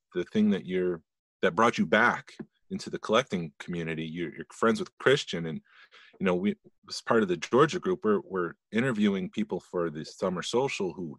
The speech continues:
design these toys, and, um, hearing them, uh, talk about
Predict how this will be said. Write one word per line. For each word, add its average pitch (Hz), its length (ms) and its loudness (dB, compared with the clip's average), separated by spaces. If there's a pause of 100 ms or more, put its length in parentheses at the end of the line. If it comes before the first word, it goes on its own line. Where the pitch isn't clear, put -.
(160)
design 117 540 0
these 85 220 -2
toys, 71 520 -6
and, 71 240 -10 (680)
um, 78 280 -8 (120)
hearing 110 280 4
them, 92 260 0 (200)
uh, 82 140 -10
talk 120 380 0
about 87 420 0